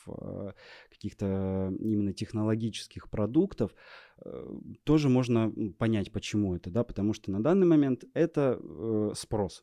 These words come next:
у аудитории, то, что им сейчас в первую очередь интересно, то, что им, э, хочется видеть, э, в окружающей их действительности. У нас сейчас задача несколько другого плана, да.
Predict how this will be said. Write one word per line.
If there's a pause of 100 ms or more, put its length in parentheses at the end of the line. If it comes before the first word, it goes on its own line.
у
аудитории,
то,
что
им
сейчас
в
первую
очередь
интересно,
то,
что
им, (260)
э,
хочется
видеть,
э,
в
окружающей
их
действительности. (300)
У
нас
сейчас
задача
несколько
другого
плана,
да.